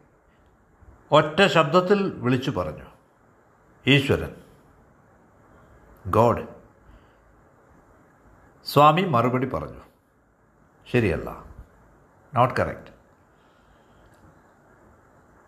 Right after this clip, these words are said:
ഒരു വിദ്യാർത്ഥി പറഞ്ഞു, "ശിവശക്തി സ്വരൂപൻ." സ്വാമി അപ്പോൾ പറഞ്ഞു, "not correct." അപ്പോൾ രണ്ടാമത്തെ വിദ്യാർത്ഥി പറഞ്ഞു,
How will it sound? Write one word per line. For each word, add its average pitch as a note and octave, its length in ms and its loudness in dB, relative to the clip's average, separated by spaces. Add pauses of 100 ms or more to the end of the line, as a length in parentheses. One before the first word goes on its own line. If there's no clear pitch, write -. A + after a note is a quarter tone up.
(120)
ഒരു G3 140 8
വിദ്യാർത്ഥി C#3 460 4
പറഞ്ഞു, F#2+ 360 -2 (680)
"ശിവശക്തി F#3 720 2
സ്വരൂപൻ." C3 560 -8 (1700)
സ്വാമി F#3 260 4
അപ്പോൾ E3 280 -2
പറഞ്ഞു, D#2+ 320 -8 (840)
"not D#3 180 -2
correct." E2+ 360 -4 (2500)
അപ്പോൾ E3 220 4
രണ്ടാമത്തെ F#3 500 4
വിദ്യാർത്ഥി A#2+ 400 -2
പറഞ്ഞു, F2 380 -10